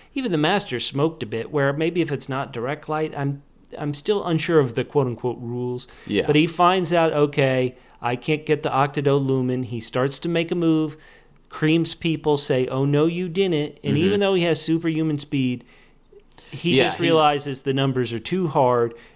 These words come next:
Speaker 1: and so he's gonna leave. He, he does some trash talking.
Speaker 2: Yeah.
Speaker 1: He's, he says to Satrakian, he's like, "You know what? The Master has a special plan for you.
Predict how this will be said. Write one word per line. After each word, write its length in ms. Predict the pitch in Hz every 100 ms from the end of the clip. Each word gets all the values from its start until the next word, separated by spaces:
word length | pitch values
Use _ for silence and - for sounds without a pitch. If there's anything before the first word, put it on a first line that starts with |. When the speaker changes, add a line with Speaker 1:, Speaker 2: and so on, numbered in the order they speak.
| -
Speaker 1:
and 100 | 127
so 120 | 135
he's 260 | 123 123 -
gonna 220 | 117 110
leave. 240 | 107 110
He, 220 | 151 196 180
he 180 | 233
does 240 | 294 208 -
some 140 | 139
trash 380 | 123 120 107 -
talking. 500 | 120 98 - - 139 - - - _
Speaker 2:
Yeah. 120 | - -
Speaker 1:
He's, 240 | 196 175
he 280 | 185 175 175
says 540 | 143 - 233 220 185 -
to 180 | 156
Satrakian, 640 | 147 - 143 208 269 269 113
he's 180 | 117 117
like, 220 | 113 -
"You 40 |
know 100 | 131
what? 120 | 139 139
The 60 |
Master 320 | 131 147 143
has 140 | 127 113
a 40 |
special 340 | 110 135 123 120
plan 360 | - 123 127
for 140 | 117 -
you. 240 | - -